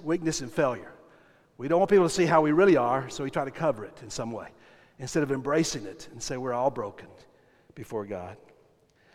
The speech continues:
We try to live without limits. You know, God has no limits, but we do.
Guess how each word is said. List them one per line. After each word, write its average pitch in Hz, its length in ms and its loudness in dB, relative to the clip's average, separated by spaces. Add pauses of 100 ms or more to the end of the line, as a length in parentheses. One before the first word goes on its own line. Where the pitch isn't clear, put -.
(800)
We 135 60 -14
try 180 160 6
to 165 60 6
live 180 220 8
without 190 260 10
limits. - 680 2 (420)
You 127 60 -14
know, 127 160 -4
God 165 280 8
has 170 240 6
no 190 180 6
limits, 135 560 -2 (260)
but 131 80 -6
we 139 160 -2
do. 120 220 -4